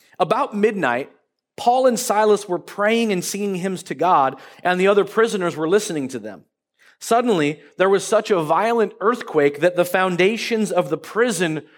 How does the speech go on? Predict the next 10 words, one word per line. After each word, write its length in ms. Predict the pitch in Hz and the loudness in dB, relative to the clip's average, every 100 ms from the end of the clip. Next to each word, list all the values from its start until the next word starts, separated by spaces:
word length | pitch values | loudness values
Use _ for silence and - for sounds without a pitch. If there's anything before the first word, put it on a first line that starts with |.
| _ - | _ -4
were 160 | 175 | -2
shaken. 520 | 170 190 196 196 127 - | 0 2 0 0 -8 -6
All 240 | 180 226 247 | 0 2 2
at 160 | - | 0
once, 560 | 190 180 160 - - - _ _ - | 0 2 2 -4 -14 -14 _ _ -6
the 100 | 170 | -6
prison 480 | - 214 202 208 147 | 0 0 2 -2 2
doors 360 | 190 208 196 | 4 4 2
flew 300 | - 202 185 | -4 -6 0
open, 380 | 190 170 170 160 | 0 2 -2 -4